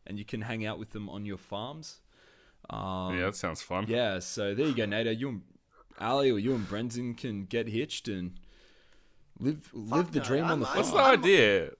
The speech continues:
Speaker 3: I'm
Speaker 2: Is it like
Speaker 3: loyal. I'm loyal to Penny. I love her so much.
Speaker 2: What's the deal though? You just like,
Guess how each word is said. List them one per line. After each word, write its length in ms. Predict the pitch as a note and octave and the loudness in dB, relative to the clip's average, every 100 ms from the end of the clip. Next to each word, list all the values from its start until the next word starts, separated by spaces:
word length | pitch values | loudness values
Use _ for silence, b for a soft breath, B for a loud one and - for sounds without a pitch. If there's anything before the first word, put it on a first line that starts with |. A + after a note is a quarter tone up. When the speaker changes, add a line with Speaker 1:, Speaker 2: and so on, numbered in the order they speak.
| - | 4
Speaker 3:
I'm 160 | A#3+ | 6
Speaker 2:
Is 60 | D4 | 6
it 40 | D3 | 8
like 160 | D3+ | 8
Speaker 3:
loyal. 280 | C4+ C#4 C4 - | 8 6 0 2
I'm 180 | A3 C4+ | 2 2
loyal 260 | B3+ B3 A#3 | 0 0 0
to 100 | F#3 | -4
Penny. 420 | E3+ E3 C3 G2+ | -6 -6 -8 -10
I 80 | B2+ | -6
love 220 | F#3 F#3 | -2 -2
her 100 | F3+ | -4
so 220 | D#3 E3+ D3 | -6 -6 -6
much. 460 | A2+ E2+ - - _ - | -8 -12 -20 -20 _ -4
Speaker 2:
What's 180 | C#3 - | -2 2
the 100 | C#3 | 2
deal 240 | A#2 C#3 | 6 8
though? 120 | G#2 | 8
You 180 | F#2+ G2 | 6 2
just 160 | G#2+ | 0
like, 140 | G#2 | 2